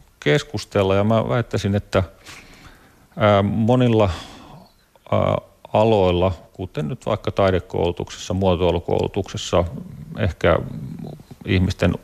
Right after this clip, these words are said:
ulkonäköön liittyvissä aloissa, kuten kampaamoalalla tai, tai ehkä jossain,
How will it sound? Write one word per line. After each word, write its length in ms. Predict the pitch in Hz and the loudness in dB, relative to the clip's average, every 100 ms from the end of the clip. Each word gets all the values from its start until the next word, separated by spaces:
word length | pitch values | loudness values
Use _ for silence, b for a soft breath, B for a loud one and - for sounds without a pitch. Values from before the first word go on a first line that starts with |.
| - | -2
ulkonäköön 960 | 120 107 95 90 92 - 95 92 90 | 2 4 4 4 4 4 4 4 2
liittyvissä 680 | 98 90 - 101 98 - 101 - - | 0 0 -2 -4 -2 0 -2 -2 -2
aloissa, 480 | 110 98 92 - 87 | 2 4 2 0 -4
kuten 360 | - 92 98 92 | -4 -2 0 2
kampaamoalalla 920 | 101 95 98 95 87 101 95 95 - | 2 4 2 2 2 2 2 2 -2
tai, 220 | - 50 - | -4 -4 -4
tai 360 | - 98 - - | -4 -2 -2 -4
ehkä 260 | - - - | -6 -6 -4
jossain, 720 | 104 - - 98 95 - 117 | -4 -6 -6 -2 -2 -4 -8